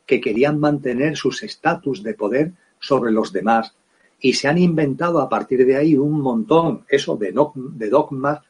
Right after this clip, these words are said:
de normas y de reglas que realmente no estaban dirigidas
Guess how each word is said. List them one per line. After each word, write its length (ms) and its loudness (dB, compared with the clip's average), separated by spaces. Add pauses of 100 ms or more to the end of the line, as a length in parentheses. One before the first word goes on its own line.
(160)
de 220 -4
normas 540 0 (180)
y 60 -10
de 140 -8
reglas 480 0 (420)
que 240 6
realmente 760 0
no 120 0
estaban 480 -2
dirigidas 760 0